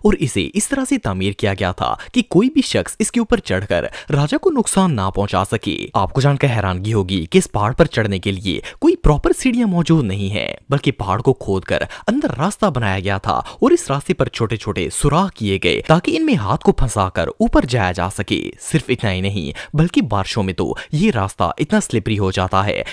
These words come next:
कि इस पर पांव की ग्रिप ही नहीं बनती। वैसे तो इन सीढ़ियों की साइड्स पर सपोर्ट के लिए थोड़े-थोड़े फासले पर पत्थर मौजूद हैं, लेकिन वो पत्थर भी बारिशों की वजह से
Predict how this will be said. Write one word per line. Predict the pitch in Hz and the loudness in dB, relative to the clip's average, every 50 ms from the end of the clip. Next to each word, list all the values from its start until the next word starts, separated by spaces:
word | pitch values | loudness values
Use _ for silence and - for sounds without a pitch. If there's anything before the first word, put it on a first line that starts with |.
| - - | -2 2
कि | 294 | 2
इस | 320 - | 2 2
पर | - 339 | 0 -4
पांव | - - 156 185 254 | -2 0 0 0 0
की | - - 226 | 2 0 0
ग्रिप | 131 - - 214 254 - | 2 2 0 0 2 2
ही | 247 214 | 2 2
नहीं | 151 104 98 95 90 | 2 0 -2 -4 -2
बनती। | 87 98 95 92 - 101 87 60 50 57 - - | -2 -4 -4 -2 -2 -2 -2 -2 -6 -8 -8 -6
वैसे | 120 104 123 104 - - 214 | 0 2 2 2 2 0 0
तो | - 254 | 0 0
इन | 247 | 0
सीढ़ियों | - - 170 165 185 202 | 0 2 2 2 2 2
की | - 214 - | 2 2 0
साइड्स | - - 95 92 87 - | 0 0 -2 -2 -2 -4
पर | - - 82 - 104 | -4 -4 -2 -2 -4
सपोर्ट | - - - 131 - - 101 101 - | -6 -4 -4 -4 0 0 0 0 0
के | - 110 | -2 -4
लिए | 95 90 92 90 | -2 -2 -2 -2
थोड़े-थोड़े | 92 - - 147 180 302 - - 370 349 | 0 4 4 4 4 4 2 4 2 2
फासले | - - - 107 104 - - 101 | 4 2 0 0 0 -2 -4 -2
पर | - 71 - - - - - - | -2 -2 -4 -4 -6 -8 -4 2
पत्थर | - 277 - - - 285 240 | 2 2 2 4 2 4 4
मौजूद | 165 113 98 95 - - 95 92 90 - | 4 2 0 -2 -2 -2 -2 -2 -2 -2
हैं, | 95 76 - - - - - | -4 -4 -4 -8 -10 -6 0
लेकिन | 165 185 - 294 339 | 0 0 2 2 4
वो | 381 381 | 4 4
पत्थर | - - 117 - - - 110 | 4 2 0 0 0 -2 -2
भी | 92 104 90 82 | 0 -2 -2 -4
बारिशों | 92 - 131 139 143 - 196 185 | -2 -2 0 0 0 2 0 2
की | 196 185 | 4 4
वजह | 139 104 95 95 92 | 4 2 0 -2 -4
से | - - 98 82 82 | -2 0 0 0 0